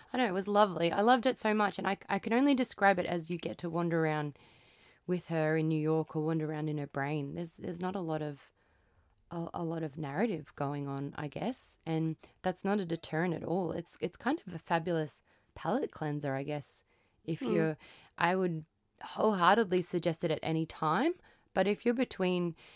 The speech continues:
Speaker 1: if you've got one book that was quite heavy or quite different to the next sort of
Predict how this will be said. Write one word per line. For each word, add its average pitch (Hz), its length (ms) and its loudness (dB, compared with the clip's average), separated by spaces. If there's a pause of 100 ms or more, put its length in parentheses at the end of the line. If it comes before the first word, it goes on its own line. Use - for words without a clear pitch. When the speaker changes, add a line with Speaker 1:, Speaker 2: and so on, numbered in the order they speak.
(160)
Speaker 1:
if 190 200 -6
you've 226 160 -4
got - 160 2
one 196 240 4
book 185 240 -2
that 175 100 -4
was 170 160 -4
quite - 260 -2
heavy 180 480 0
or 156 160 0
quite 165 560 -4 (460)
different 175 380 -4
to - 80 -10
the 160 100 -2
next 165 320 -2
sort 165 140 -2
of 143 100 -6